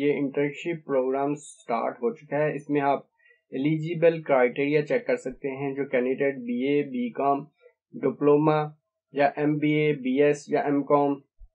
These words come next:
या एमएससी Economics और दिया गया है and intermediate will be preferred, यहाँ पे आप check कर सकते हैं।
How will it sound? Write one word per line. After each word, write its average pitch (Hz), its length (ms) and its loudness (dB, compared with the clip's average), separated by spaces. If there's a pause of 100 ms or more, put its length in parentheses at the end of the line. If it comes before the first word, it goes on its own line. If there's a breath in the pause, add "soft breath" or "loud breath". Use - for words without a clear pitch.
(140)
या 139 140 2 (100)
एमएससी 156 480 2
Economics 143 680 0 (280)
और 151 160 -2
दिया 139 280 6
गया 143 200 4
है 151 240 2
and 143 440 0
intermediate 151 880 2 (680)
will 147 260 0
be 143 120 0 (240)
preferred, 139 480 4 (680)
यहाँ 131 220 -2
पे 131 100 0
आप 131 120 0
check 127 200 -4
कर 160 160 2
सकते 151 280 -6
हैं। 143 200 -8